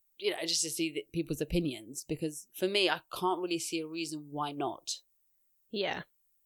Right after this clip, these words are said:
Speaker 1: Like, I'm trying, I'm really trying to think of a reason why not. Um,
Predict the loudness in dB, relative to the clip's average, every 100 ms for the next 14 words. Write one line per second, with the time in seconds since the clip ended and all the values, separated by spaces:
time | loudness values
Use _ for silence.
0 | _ -2 2 2 4 8 10 12 10 6
1 | -4 -6 0 4 4 4 8 6 6 4
2 | 4 4 2 2 0 0 -2 -2 4 4
3 | 4 0 -4 -4 -10 -10 _ _ _ _
4 | _ _ _ _ _ _ 0 2 2 2
5 | 0 -2 -8 -10 -12